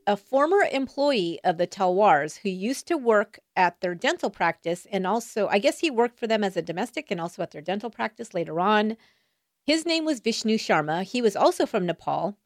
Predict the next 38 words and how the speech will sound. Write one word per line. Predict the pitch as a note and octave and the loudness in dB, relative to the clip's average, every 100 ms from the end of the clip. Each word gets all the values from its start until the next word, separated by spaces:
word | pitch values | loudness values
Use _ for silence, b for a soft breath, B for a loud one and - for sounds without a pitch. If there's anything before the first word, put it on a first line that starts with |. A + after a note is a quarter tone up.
| _ | _
and | B3+ A#3 A#3 A3+ A3 | 0 2 2 0 -2
he | - D4+ | -2 2
had | G4 D4 | 2 2
worked | A3+ A#3+ | 0 0
for | - A3+ G#3 G3+ | -6 0 2 2
the | G3 | 0
Talwars | G3 F#3+ F3+ F3 E3+ | 2 2 4 2 0
for | F3 | -10
ten | - G3 F3+ | -6 -4 -2
years. | F3+ D#3 - - - _ _ | -2 -4 -8 -20 -20 _ _
He | C#4+ D4 | 0 0
sometimes | D4+ D#4 C#4+ C#4 C#4 | 2 0 2 0 0
would | - A#3 G3 | 4 4 6
go | G3 | 2
home | G3 A3+ A#3+ | 4 0 -2
to, | - B3 A#3 A#3 | -4 -2 -2 0
uh, | G#3 G3+ G3+ | 2 2 2
Nepal | G3 G3 G3 G#3+ B3+ | -2 0 4 4 2
to | B3 | -2
see | - G#3 | -4 -6
his | G3+ - | -6 -4
family, | F#3 G3 C4+ E4 - _ _ _ - | -4 -2 -4 -8 -14 _ _ _ -4
and | A#3 A3 G#3 | 0 0 0
when | A3 | -2
he | A3 A3 | -2 -6
did, | F#3+ B3+ B3+ | 2 4 4
when | A#3 G#3 | 2 -2
he | G#3 | -4
was | G3 | -6
traveling, | - A3 G#3 G#3+ G#3 G3+ _ | 2 2 2 -2 -2 -6 _
he | - B3 | -6 -4
would | A3 A3 F3+ | 0 0 2
recommend | G3+ G3 F3+ F3+ F#3 - - | 0 0 -4 -4 -6 -12 -8
a | G3 | -8
fill-in | - C#4+ A#3+ F3 E3 | 6 6 8 2 -2
help | F#3 E3 - _ _ | -4 -4 -8 _ _
for | - G3 | -2 0
him. | F3 D#3 - | 0 -8 -16